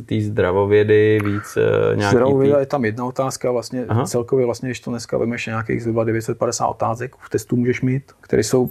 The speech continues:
Speaker 2: ale všechny volně přístupné na internetu, takže ty lidi si můžou vol-, jako, zase si nemyslím, že je to správný způsob učení se na autoškolu, že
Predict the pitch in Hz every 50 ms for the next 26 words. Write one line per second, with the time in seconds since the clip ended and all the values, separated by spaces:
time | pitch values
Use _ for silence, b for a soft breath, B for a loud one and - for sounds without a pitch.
0 | - - - 117 110 - - 123 110 - 127 120 120 120 120 123 123 120 - 123
1 | 113 - - 135 - 127 120 117 127 131 - 117 113 107 104 - 113 107 107 107
2 | 110 107 107 - 117 113 113 113 113 110 - - 117 117 113 110 117 113 113 117
3 | 113 113 113 120 - - 107 107 - 123 110 B B B B B B - - 117
4 | 110 - 120 110 - 113 110 110 107 - 123 117 110 113 110 110 - 107 - -
5 | - 107 110 113 110 110 110 - 123 113 - 120 - 127 117 - 113 113 113 110
6 | 131 117 110 107 113 113 107 - - - 110 113 113 110 110